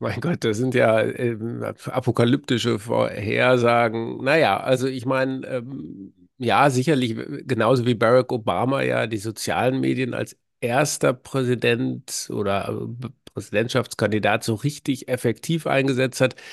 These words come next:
werden sich natürlich auch die Politstrategen und Wahlkampfstrategen, äh, genau überlegen, wie sie die K I einsetzen. Ähm, aber das ist sicherlich auch so ein Wettlauf zwischen, äh,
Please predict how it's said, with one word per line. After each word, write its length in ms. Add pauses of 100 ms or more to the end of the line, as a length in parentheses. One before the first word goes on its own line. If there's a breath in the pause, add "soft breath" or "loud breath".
(400 loud breath)
werden 320
sich 220
natürlich 500
auch 140
die 140
Politstrategen 1400
und 160
Wahlkampfstrategen, 1800
äh, 140
genau 340
überlegen, 400
wie 80
sie 80
die 140
K 180 (100)
I 220
einsetzen. 640 (580 loud breath)
Ähm, 800
aber 220
das 180
ist 140
sicherlich 420
auch 100
so 120
ein 320
Wettlauf 680
zwischen, 680
äh, 580